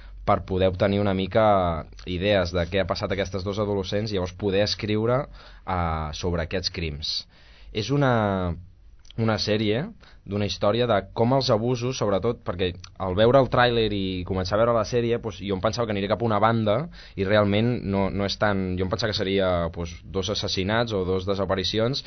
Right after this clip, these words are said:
una mica d'investigació i aniria més per aquí els tres, però realment va molt més allà i sobretot parla que els abusos sempre s'hereden, o sigui, la mare pegava la filla i la filla, doncs, com que ha rebut aquesta educació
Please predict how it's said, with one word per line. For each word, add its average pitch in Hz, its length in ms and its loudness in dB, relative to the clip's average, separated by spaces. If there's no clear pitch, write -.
una 92 180 0
mica 98 200 0
d'investigació 101 920 2
i 104 120 0
aniria 95 320 -2
més 107 140 -4
per 95 180 -2
aquí 104 160 -2
els 87 160 -2
tres, 85 260 -4
però 87 220 -2
realment 101 480 2
va 90 140 2
molt 107 180 2
més 104 160 2
allà 98 220 2
i 110 40 0
sobretot 92 380 -2
parla 107 340 0
que 92 140 -4
els 92 140 0
abusos 98 580 0
sempre 98 340 -2
s'hereden, 107 680 2
o - 80 -16
sigui, 90 240 -2
la 82 80 2
mare 98 400 4
pegava 95 320 2
la 92 100 2
filla 95 440 2
i - 20 -2
la 87 160 0
filla, 95 320 -2
doncs, 90 160 -8
com 90 160 -4
que 92 100 -6
ha 92 60 0
rebut 95 240 0
aquesta 92 240 0
educació 95 460 0